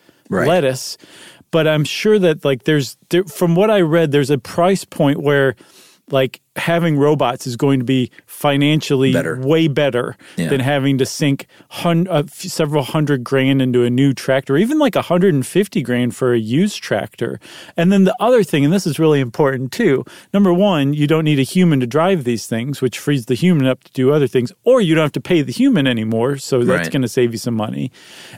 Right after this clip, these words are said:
Speaker 2: And then secondly, um, if one of those robots breaks down,
Speaker 1: Yeah.
Speaker 2: th-,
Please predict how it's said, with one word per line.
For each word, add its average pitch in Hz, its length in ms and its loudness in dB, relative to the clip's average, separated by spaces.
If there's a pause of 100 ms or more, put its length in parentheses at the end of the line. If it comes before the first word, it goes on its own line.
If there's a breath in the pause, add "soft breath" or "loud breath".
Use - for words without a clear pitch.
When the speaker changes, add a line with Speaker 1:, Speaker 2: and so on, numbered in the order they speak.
Speaker 2:
And 175 120 2
then 180 140 2
secondly, 156 720 0 (280 loud breath)
um, 139 440 0 (440 loud breath)
if 175 220 0 (140)
one 165 240 2
of 196 80 2
those 151 180 2
robots 165 360 2
breaks 147 360 -2
down, 151 640 0 (180)
Speaker 1:
Yeah. 90 280 -2 (680)
Speaker 2:
th-, 202 160 -8